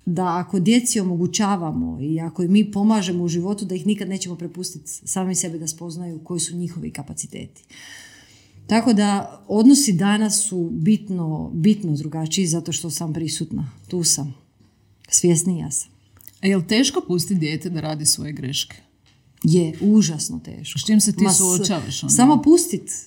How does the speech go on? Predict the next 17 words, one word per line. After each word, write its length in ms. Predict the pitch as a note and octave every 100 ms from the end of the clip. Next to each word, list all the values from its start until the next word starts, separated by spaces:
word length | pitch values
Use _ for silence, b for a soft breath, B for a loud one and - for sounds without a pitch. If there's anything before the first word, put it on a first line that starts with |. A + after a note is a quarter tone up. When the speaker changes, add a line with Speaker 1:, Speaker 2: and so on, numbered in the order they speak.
| _ _ _ _
Speaker 2:
Samo 220 | - B3
Speaker 1:
Činjeni-, 140 | A#3+ G3
samo 200 | A#3+ D#4+
Speaker 2:
pustit, 120 | -
Speaker 1:
pustit 340 | D4+ F4 B3+
Speaker 2:
da. 100 | E3
Speaker 1:
je 60 | G3
već 240 | G3 G3+ -
teško. 340 | G3 F3+ F3+
Ja 80 | F3+
se 120 | F#3+
sjećam 500 | A3 A3+ A3+ F#3 D#3 D#3+ B B -
trenutka, 480 | F#3+ G3 A#3 -
prvi 340 | E3+ B3 B3 A3+
put 240 | A#3+ F#3
kad 220 | E3 D#3
sam, 200 | - E3